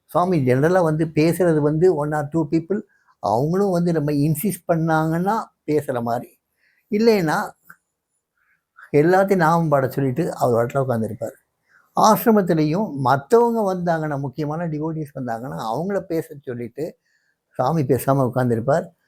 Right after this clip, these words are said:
இல்லைன்னா, அவங்க பேசக்கூடிய ஆட்களும் இல்லைன்னா, நாமம் சொல்ல சொல்லி அவர் வாட்டுல உட்காந்துருப்பார். ஆக, எனக்கு பிடிச்ச ஒரு இடம் புன்னமரம்.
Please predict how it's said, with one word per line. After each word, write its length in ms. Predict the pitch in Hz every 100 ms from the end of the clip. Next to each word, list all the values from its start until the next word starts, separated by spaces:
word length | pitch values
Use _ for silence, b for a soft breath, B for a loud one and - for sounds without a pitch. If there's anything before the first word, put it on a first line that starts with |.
| _ _
இல்லைன்னா, 400 | 170 151 151 135
அவங்க 440 | 135 131 131 113 160
பேசக்கூடிய 400 | 165 175 156 135
ஆட்களும் 420 | 120 143 147 170 160
இல்லைன்னா, 540 | 131 127 120 120 165 156 _ _ _ _
நாமம் 360 | 127 127 147 135
சொல்ல 200 | 113 110
சொல்லி 440 | 120 110 120 - _ _
அவர் 320 | - 135 120
வாட்டுல 40 |
உட்காந்துருப்பார். 600 | 123 110 107 107 104 107 - _ b b b b
ஆக, 240 | 104 123
எனக்கு 480 | 113 98 135 185 -
பிடிச்ச 720 | - 165 180 - - 233 208
ஒரு 180 | 156 139
இடம் 440 | 123 131 151 147 _ -
புன்னமரம். 500 | 151 139 117 -